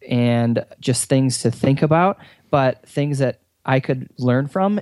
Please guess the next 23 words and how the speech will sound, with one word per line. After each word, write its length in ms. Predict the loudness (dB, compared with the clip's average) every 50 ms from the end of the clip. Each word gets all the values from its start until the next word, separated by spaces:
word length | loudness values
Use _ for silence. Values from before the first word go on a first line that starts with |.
| -2 0
and 340 | 0 0 0 -2 -4 -2
get 220 | -2 -2 -2 -2 -2
more 240 | -2 -2 0 -2 -2
perspective 840 | -2 -4 -4 -4 -2 -2 -2 -2 0 0 0 0 0 -2 -6 -10 -4
on 420 | -2 0 0 2 2 2 2 0 -2
so 200 | 0 0 0 2
that, 280 | 2 0 0 -2 -4
you 80 | -2 0
know, 140 | 2 2 2
I 120 | 2 0
can 220 | 0 0 0 0 0
kind 200 | 0 0 2 2
of, 180 | 2 0 -2 -6 -16 -20 -20 -20 -20 _ -2
um, 360 | 0 0 2 0 0 -4 -6 -10
change 300 | -4 0 0 0 0 0
the 80 | 0 0
way 160 | 2 2 2
I 140 | 2 0 0
think 240 | -2 -2 -6 -4 -4
about 400 | -2 -2 -2 -2 -2 -4 _ _
different 320 | -6 -4 -4 -4 -6 -6 -2
cultures 720 | 0 0 0 0 0 -2 -2 -2 0 -2 -2 -2 -4 -4
and, 380 | -2 0 0 2 2 0 0